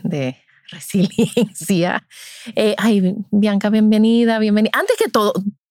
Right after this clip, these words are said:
porque yo sé que se van a querer comunicar con ustedes, con tu equipo, <laughs> con, con Resiliencia. ¿A dónde ellos te pueden contactar? Y después lo vamos a repetir otra vez al final, pero para que vayan anotando.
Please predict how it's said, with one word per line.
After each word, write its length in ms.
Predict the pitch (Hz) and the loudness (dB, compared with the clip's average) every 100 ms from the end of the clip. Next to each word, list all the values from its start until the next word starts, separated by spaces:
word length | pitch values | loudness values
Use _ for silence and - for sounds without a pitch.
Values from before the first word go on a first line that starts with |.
| _ _ | _ _
porque 240 | 220 202 226 | 0 2 2
yo 80 | |
sé 200 | 269 285 | 0 0
que 100 | 302 | 0
se 100 | 262 | 0
van 140 | 220 240 | 0 0
a 60 | |
querer 240 | 254 240 240 | 0 -2 0
comunicar 540 | 214 208 208 208 208 | 2 2 2 -2 -2
con 200 | 196 180 | -2 0
ustedes, 720 | 170 - - 147 120 - - - - _ | -2 -6 -4 -4 -4 -10 -18 -20 -20 _
con 180 | - 170 | -4 -2
tu 80 | 170 | 0
equipo, 640 | 165 165 190 175 165 151 | 0 0 0 0 0 0
<laughs> 20 | |
con, 200 | - 170 | 0 -2
con 360 | - 233 - 226 | 0 0 2 0
Resiliencia. 840 | 220 - 214 202 220 196 - 165 - - - 208 214 | 0 0 2 2 2 2 0 -4 -6 -14 -20 -8 -2
¿A 100 | 233 | 2
dónde 260 | 262 294 | 2 2
ellos 200 | 277 277 | 2 0
te 80 | 220 | -2
pueden 220 | 208 202 | 0 0
contactar? 520 | 202 180 143 - 139 - | 2 0 -2 -6 -8 -2
Y 120 | 208 | 0
después 240 | 226 277 | 2 4
lo 40 | 302 | 4
vamos 220 | 285 320 | 4 4
a 20 | |
repetir 360 | 254 233 247 240 | 2 2 2 2
otra 180 | 254 | 2
vez 80 | 247 | 2
al 60 | 233 | 0
final, 340 | 208 165 160 | 0 0 0
pero 240 | 165 156 151 | 0 -2 0
para 220 | 165 165 | -2 -2
que 100 | 175 | -2
vayan 240 | 185 247 | 0 2
anotando. 540 | 247 190 131 123 160 | 2 2 -2 -4 -4